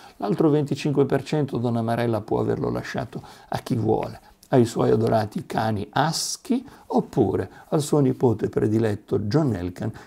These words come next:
che già nel corso degli anni ha avuto una quantità enorme di beni e di miliardi, con la promessa alla nonna di darne una parte ai suoi due fratelli, i suoi primi due fratelli,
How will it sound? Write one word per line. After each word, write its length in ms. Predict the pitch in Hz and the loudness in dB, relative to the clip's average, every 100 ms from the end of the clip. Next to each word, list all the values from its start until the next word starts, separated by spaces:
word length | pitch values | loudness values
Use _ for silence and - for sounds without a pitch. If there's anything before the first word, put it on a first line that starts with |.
| - | -2
che 160 | 147 | 2
già 180 | 131 147 | 4 4
nel 160 | 123 113 | 2 0
corso 320 | 127 127 - | 0 0 2
degli 220 | 127 113 | 0 0
anni 300 | - 117 117 | -4 -4 -4
ha 120 | 113 | 0
avuto 500 | 120 120 113 - - - - - - | 4 6 6 4 -6 -8 -20 -20 4
una 220 | 147 110 | 4 4
quantità 680 | - 147 135 143 123 143 131 | 4 4 6 4 6 8 10
enorme 500 | 139 143 131 123 120 | 12 12 12 10 8
di 160 | 123 | 6
beni 480 | 120 147 139 127 117 | 12 12 12 12 8
e 60 | 117 | 6
di 120 | 117 | 6
miliardi, 880 | 117 139 139 131 131 131 131 175 - - - _ | 6 6 6 8 6 6 6 4 4 -8 -20 _
con 200 | 127 117 | 6 8
la 80 | |
promessa 680 | 120 123 127 135 117 - - | 8 6 6 4 2 0 0
alla 240 | - 139 156 | 2 2 4
nonna 440 | 117 95 95 113 - - | 2 0 -2 -4 -6 -12
di 180 | - 120 | -2 2
darne 320 | 120 120 110 | 6 4 4
una 200 | 110 107 | 0 0
parte 560 | 107 117 101 - - 110 - - - | 2 2 2 -2 -8 -12 -14 -20 -4
ai 560 | 131 113 - - - | 2 2 0 -6 -2
suoi 360 | 110 - 110 98 | 0 4 4 6
due 260 | 110 113 98 | 6 6 6
fratelli, 920 | - 110 110 - 110 95 101 156 - | 2 0 0 2 2 4 4 2 0
i 40 | |
suoi 200 | - - | -4 -4
primi 380 | - 117 110 98 | 2 4 6 4
due 220 | - 107 | 2 2
fratelli, 720 | - 131 135 - - - 117 | 2 0 2 0 0 0 -2